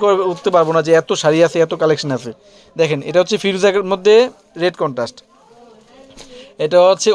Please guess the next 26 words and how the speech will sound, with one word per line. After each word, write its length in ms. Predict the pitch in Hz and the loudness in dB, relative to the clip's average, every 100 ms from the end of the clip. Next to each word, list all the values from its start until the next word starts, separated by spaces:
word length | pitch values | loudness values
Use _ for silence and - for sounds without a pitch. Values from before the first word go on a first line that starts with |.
| 175 | 4
অরেঞ্জ 200 | 196 185 | 2 0
কালারের 260 | 196 196 196 | 0 2 0
মধ্যে 160 | 190 208 180 | 2 2 2
দেখেন 180 | 165 180 151 | 0 -4 -6
ব্লু 120 | 185 208 | -2 0
কন্ট্রাস্ট, 340 | 165 127 123 - - | -2 -2 -6 -6 -18
মাত্র 280 | 151 160 214 220 160 | -6 -6 0 2 2
এক 60 | 151 | 0
হাজার 140 | 123 117 | -4 -6
টাকা। 160 | 110 107 _ _ _ _ _ _ _ - | -12 -14 _ _ _ _ _ _ _ -2
এটা 120 | 165 | 0
হচ্ছে 140 | 175 190 | 0 -2
ব্লুর 180 | 175 208 214 | 0 0 2
মধ্যে 160 | 202 180 | 2 2
ম্যাজেন্টা, 280 | 180 160 131 | 2 2 -2
দেখেন 180 | 135 135 156 | -2 -4 -6
কত 120 | 160 - | -6 -6
সুন্দর 200 | 190 180 175 | -4 -2 2
শাড়িগুলো 260 | 165 185 175 | 2 4 0
আমরা 120 | 165 175 | 2 0
দিচ্ছি, 240 | 175 - 208 208 | -2 -4 -6 -6
আহ, 40 | - 131 160 156 156 147 | -12 -12 -4 0 0 0
মাত্র 180 | 165 240 196 | -2 0 0
এক 60 | 139 | 0
হাজার 140 | 123 117 | -6 -8
টাকা। 120 | 123 | -12